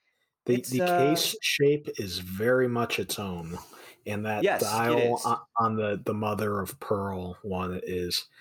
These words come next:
Speaker 1: uh, it's the closest thing you're gonna get to being Iron Man and having an arc reactor. It looks sweet. It looks like
Speaker 2: It is, <laughs> it is.
Speaker 1: high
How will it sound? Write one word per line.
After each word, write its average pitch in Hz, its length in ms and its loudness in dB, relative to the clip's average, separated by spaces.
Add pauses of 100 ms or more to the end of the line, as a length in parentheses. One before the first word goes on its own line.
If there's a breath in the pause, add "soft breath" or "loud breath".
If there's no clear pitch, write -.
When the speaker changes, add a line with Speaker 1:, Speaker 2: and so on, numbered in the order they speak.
(320 loud breath)
Speaker 1:
uh, 190 180 0 (760 loud breath)
it's - 140 -2
the 113 100 2
closest 127 500 0
thing 127 400 2
you're 123 140 4
gonna 123 260 2
get 117 320 2
to - 80 -8
being 120 280 2
Iron 117 360 2
Man 117 320 0
and 110 100 -4
having 110 300 -2
an - 160 -2
arc 226 320 2
reactor. 214 920 4
It 101 200 -6
looks 95 300 -4
sweet. 101 680 0
It 101 160 2
looks - 400 0
like 98 200 0
Speaker 2:
It - 60 0
is, 107 200 -4
<laughs> - 0 -
it - 160 -10
is. - 140 -12
Speaker 1:
high 95 720 0